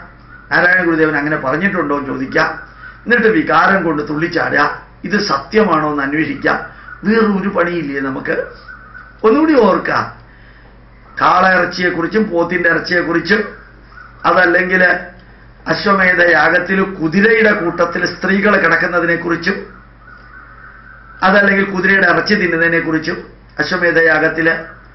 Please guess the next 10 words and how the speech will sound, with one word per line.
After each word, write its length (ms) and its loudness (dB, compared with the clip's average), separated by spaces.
എന്ത് 360 2
വേണമെങ്കിലും 360 2
ആർക്ക് 280 0
വേണമെങ്കിലും 340 2
എഴുതാനുള്ള 300 -2
സ്വാതന്ത്ര്യമുണ്ട്. 880 -2
നമ്മളെന്തിനാ 500 2
ഇതിന്റെ 280 2
പുറകെ 320 2
പോകുന്നത്? 560 -2